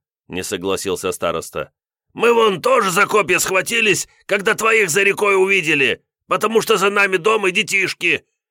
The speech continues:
и никто, кроме нас, их не защитит. Когда еще дружина из города придет?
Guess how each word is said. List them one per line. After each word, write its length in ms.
и 140
никто, 360
кроме 280
нас, 340
их 280
не 100
защитит. 720
Когда 420
еще 260
дружина 460
из 140
города 380
придет? 540